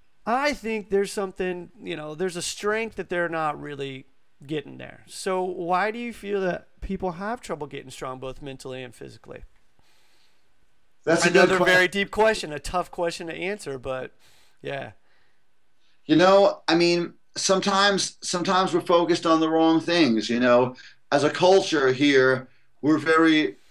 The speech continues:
Speaker 2: goal-oriented,
Speaker 1: Yeah.
Speaker 2: and we're not very process-oriented.
Speaker 1: Mm.
Speaker 2: So if you're goal-oriented,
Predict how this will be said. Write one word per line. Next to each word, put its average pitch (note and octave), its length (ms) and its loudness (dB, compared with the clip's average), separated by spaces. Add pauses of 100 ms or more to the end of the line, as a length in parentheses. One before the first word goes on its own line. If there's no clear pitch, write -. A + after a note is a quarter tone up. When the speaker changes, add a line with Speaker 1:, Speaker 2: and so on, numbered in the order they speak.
(160)
Speaker 2:
goal-oriented, B2 1200 2
Speaker 1:
Yeah. D#2+ 360 -6 (280)
Speaker 2:
and C3+ 100 -12
we're C#3 100 -2
not D#3 300 2
very C#3+ 340 2
process-oriented. F#2+ 1600 -2
Speaker 1:
Mm. - 60 -8 (320)
Speaker 2:
So C#3 640 4 (1400)
if E3+ 180 0
you're F3+ 180 6
goal-oriented, C3 1400 2